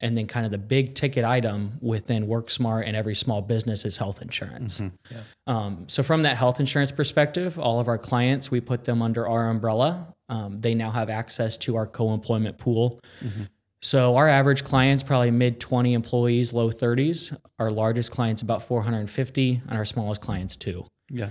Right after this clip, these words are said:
Speaker 1: So a pretty big pool to play in, but everybody has that need of health insurance to help keep employees as well as retain 'em. So them coming under the WorkSmart umbrella now gives that company buying power of ten thousand employees, as well as mitigating that risk year after year because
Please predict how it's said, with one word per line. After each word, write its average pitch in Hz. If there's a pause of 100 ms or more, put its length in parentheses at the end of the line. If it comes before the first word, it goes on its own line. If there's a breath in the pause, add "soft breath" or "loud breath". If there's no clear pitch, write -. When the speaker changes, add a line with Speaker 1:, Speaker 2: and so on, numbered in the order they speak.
Speaker 1:
So 117
a -
pretty 190
big 156
pool 147
to 131
play 135
in, 143
but 120
everybody 123
has 120
that 113
need 110
of 104
health 110
insurance 113
to 101
help 107
keep 123
employees 120
as 110
well 107
as 104
retain 110
'em. 120 (560 loud breath)
So 123
them 135
coming 135
under 120
the 110
WorkSmart 120
umbrella 113
now 110
gives 110
that 107
company 107 (180)
buying 117
power 135
of 113
ten 123
thousand 117
employees, 110 (340 soft breath)
as 113
well 110
as 101
mitigating 110
that 104
risk 110
year 110
after 107
year 107
because 104